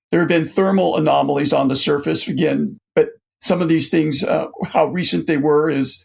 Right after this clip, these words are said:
is not as clear as with our result. Our result is a visual indication of something of actually changing on the surface, and we can actually say within an eight-month period exactly when it occurred, uh, thirty years ago. So it is really the smoking gun evidence of activity on the surface.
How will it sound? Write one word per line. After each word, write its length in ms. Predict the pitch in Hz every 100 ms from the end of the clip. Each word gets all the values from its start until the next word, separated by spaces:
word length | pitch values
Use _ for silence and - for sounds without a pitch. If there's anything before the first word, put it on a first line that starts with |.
| _
is 160 | 160 165
not 200 | 175 180
as 120 | -
clear 320 | - 190 170
as 140 | 147
with 140 | - -
our 160 | 151
result. 420 | 135 127 127 - - _ _ _ -
Our 140 | 202
result 360 | 233 185 165 165
is 160 | 131 -
a 60 |
visual 760 | 127 131 180 185 220 220 233 - _
indication 520 | 185 - - 170 -
of 60 | 143
something 320 | 160 165 151
of 80 | 131 -
actually 400 | 156 - - -
changing 420 | - 175 185 202
on 120 | 190
the 60 | 165
surface, 480 | 160 151 147 - - _ _ -
and 120 | 165
we 80 | 190
can 160 | 202
actually 300 | 202 214 208
say 240 | - 196 160
within 280 | 160 160
an 140 | 147 - -
eight-month 600 | 220 - 214 190 190 -
period 420 | 180 165 143 139 _ _ -
exactly 540 | 131 - 165 - 170
when 180 | 160 156
it 100 | 135
occurred, 540 | - - 143 139 - -
uh, 80 | 120 -
thirty 220 | - 147 135
years 340 | 143 143 139
ago. 240 | - - -
So 460 | - 165 143 131 _ _ -
it 160 | 165
is 200 | 156 147
really 340 | 156 190 175 156
the 140 | 147
smoking 500 | 135 180 160 160 175
gun 220 | 151 147 -
evidence 460 | 143 135 123 127
of 160 | - -
activity 560 | - - - - -
on 160 | - 139
the 80 | 131
surface. 500 | 156 143 - -